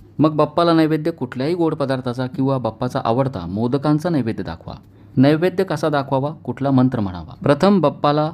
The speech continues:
हळद, कुंकू, अक्षता, गंध, फुले वाहून घ्यायची. दुर्वा व्हायच्या, अगरबत्तीनं ओवाळायचं,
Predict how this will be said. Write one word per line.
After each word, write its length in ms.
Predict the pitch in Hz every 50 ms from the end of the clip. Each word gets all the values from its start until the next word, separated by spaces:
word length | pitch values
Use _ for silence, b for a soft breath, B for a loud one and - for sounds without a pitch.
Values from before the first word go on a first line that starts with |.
| - - -
हळद, 280 | 123 127 131 135 135
कुंकू, 440 | 135 - 123 117 113 113 - 123 123 - -
अक्षता, 520 | 120 - - - 117 - 113 110 110 107 101 90
गंध, 280 | 117 123 127 120 113 110 107 107 110 131 - -
फुले 300 | - 131 127 127 120 110
वाहून 340 | 104 104 104 101 117 143 151
घ्यायची. 300 | 139 123 113 110 - 123 113 - - -
दुर्वा 380 | 117 107 113 127 127 131 151 160
व्हायच्या, 400 | 151 139 123 120 110 - 123 117 - - _ - -
अगरबत्तीनं 560 | 120 123 143 151 147 147 135 135 180 175 170
ओवाळायचं, 560 | 143 123 117 113 107 107 104 101 - - 110